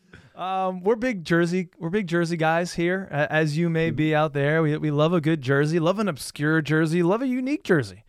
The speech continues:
Speaker 2: I love
Speaker 1: And
Speaker 2: a shit jersey, <laughs> honestly.
Speaker 1: <laughs>
Speaker 2: They're fun to make fun of. <laughs>
Speaker 1: And we'll see. Where do you land on this one, Peach? This is the Indianapolis,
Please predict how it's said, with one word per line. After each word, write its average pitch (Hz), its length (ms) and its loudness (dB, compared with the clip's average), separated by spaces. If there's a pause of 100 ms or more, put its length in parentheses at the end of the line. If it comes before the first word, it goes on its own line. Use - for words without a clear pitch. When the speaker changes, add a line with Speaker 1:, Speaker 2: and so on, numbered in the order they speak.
(680)
Speaker 2:
I 180 260 0
love 254 120 6
Speaker 1:
And 269 40 2
Speaker 2:
a - 40 -2
shit 311 240 -4
jersey, 135 480 6
<laughs> - 60 -8
honestly. 165 520 4 (220)
Speaker 1:
<laughs> - 220 0
Speaker 2:
They're 165 140 4
fun 170 200 2
to 185 60 0
make 190 180 4
fun 247 220 0
of. - 280 -2
<laughs> 226 1040 -4
Speaker 1:
And 240 300 2
we'll 240 120 6
see. 330 260 2
Where 202 180 6
do 247 80 2
you 262 120 4
land 254 260 4
on 233 240 4
this 240 220 2
one, 196 220 4
Peach? 170 260 4
This 202 160 2
is 247 180 -2
the 233 160 0
Indianapolis, 208 1120 2